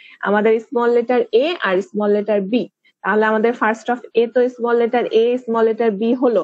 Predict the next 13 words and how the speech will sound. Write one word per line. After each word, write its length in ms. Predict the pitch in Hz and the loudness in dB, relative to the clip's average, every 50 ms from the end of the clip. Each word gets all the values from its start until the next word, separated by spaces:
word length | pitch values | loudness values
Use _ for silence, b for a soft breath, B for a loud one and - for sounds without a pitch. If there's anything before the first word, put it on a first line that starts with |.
| - - | -2 -6
এখন 260 | - 202 - - 320 269 | -12 -12 -8 -6 -6 -4
আমাদের 320 | 233 214 226 240 240 247 - - - | -2 -2 -2 0 0 -2 -2 0 0
আরো 220 | 190 208 233 269 277 | 0 2 2 0 0
check 200 | 277 294 269 262 | 0 -2 -2 0
করতে 260 | - 247 240 240 - 254 | 0 0 0 0 -2 -6
হয় 180 | 269 254 240 - - 185 | -4 -4 -4 -4 -2 -2
আর 200 | 202 208 208 226 254 | -2 -2 -2 -4 -2
কোথায় 300 | 254 247 233 - 269 226 | -2 -2 -2 -2 -2 -4
কোথায় 300 | 220 226 220 - 233 - - | -2 -2 -2 -4 -4 -4 0
এ 120 | 202 202 190 160 | 0 0 0 0
আছে। 260 | 156 180 - - - - _ B B B B B B | -4 -10 -14 -16 -20 -20 _ B B B B B B
এই 120 | - 269 240 | 0 0 2
যে 80 | 254 | 0